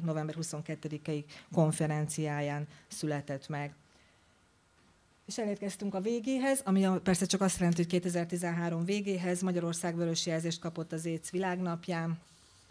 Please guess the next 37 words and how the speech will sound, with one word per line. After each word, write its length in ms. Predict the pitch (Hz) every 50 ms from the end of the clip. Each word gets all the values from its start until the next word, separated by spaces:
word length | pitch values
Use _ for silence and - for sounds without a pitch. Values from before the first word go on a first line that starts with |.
| _ _ - - -
ami 280 | - 185 175 180 180 170
azt 240 | 185 196 180 - -
jelenti, 600 | 180 180 175 170 165 170 165 - 185 185 190 185 - - - - - - - - -
hogy, 400 | - 175 175 175 175 175 170 175
ö, 240 | 170 175 170 170 170
a 80 | - 185
Nemzetközi 440 | 190 208 202 202 185 - 185 170 180
Drogfókuszpont 720 | 175 185 190 180 - - 185 170 180 170 - - 175 175 180
adatai 360 | 180 175 165 170 170 165 165
szerint 300 | 165 - 190 170 170 175
kétezer-tizenkettőben 1000 | 175 180 170 170 175 170 175 175 175 170 165 170 185 175 175 175 165 165 165 160
harmincöt 560 | 170 180 175 165 165 165 170 - - 185 175
százalékkal 580 | - - 180 170 165 170 160 160 165 - 160 160
csökkent 380 | - 180 170 170 170 165 165
a 40 | 160
tűcsere 380 | 165 180 180 175 - 170 160 160
programok 440 | - 170 165 160 160 156 156 160
által 340 | - 156 165 160 165 160 156 156
kiosztott 380 | - 180 165 156 - - 165
steril 420 | 165 - - - 160 160 160 160 160
tűk 180 | - 156 -
és 120 | 160 156 -
fecskendők 500 | - 160 160 - - 156 156 156 156 151
száma. 460 | - - 196 196 208 220 233 240 233 226 - - - - - - - - - - - - - - - - - _ _ _ _ _ _ _ _ _ - _
Az 180 | - 202 196 220
utolsó 320 | 254 214 220 208 - 214
vizsgálatok 480 | 208 220 208 - 196 185 180 180 190 175
szerint 360 | - - 214 196 185 185 196
a 40 | 185
hiv 240 | 180 220 220 196
előfordulása 800 | 170 202 196 190 180 185 - 185 180 180 175 175 165 165 - - 185
magyarországi 500 | 185 190 185 180 185 175 - 185 175 180
drogfogyasztók 640 | 175 185 185 180 - 175 170 170 170 - 175 165
körében 420 | - 185 175 170 170 170 170 165 165
eddig 260 | 160 165 165 165 165
alacsony 480 | - 165 165 165 165 - - 180 175
maradt, 460 | 185 185 190 214 240 269 262 - -